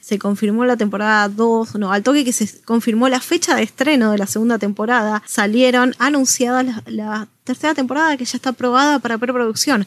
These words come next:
¿Qué? <laughs> Todavía no se estrenó la segunda y la tercera temporada ya está aprobada, ya está aprobada y no solo eso, sino que está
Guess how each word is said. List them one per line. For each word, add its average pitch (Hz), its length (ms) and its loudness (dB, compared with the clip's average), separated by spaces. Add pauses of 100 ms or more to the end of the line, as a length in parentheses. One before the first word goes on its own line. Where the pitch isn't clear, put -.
¿Qué? 302 280 2 (260)
<laughs> 330 260 -4
Todavía 330 280 -2
no 311 80 0
se 294 80 -2
estrenó 240 360 0
la 269 120 2
segunda 247 340 2
y - 20 0
la 240 120 0
tercera 240 300 -2
temporada 226 340 0
ya 233 120 0
está 214 160 0
aprobada, 202 680 2
ya - 120 -8
está 226 120 -8
aprobada 226 440 2
y 226 60 0
no 214 100 0
solo 220 280 0
eso, 202 340 0
sino 220 220 0
que 247 80 0
está 226 200 0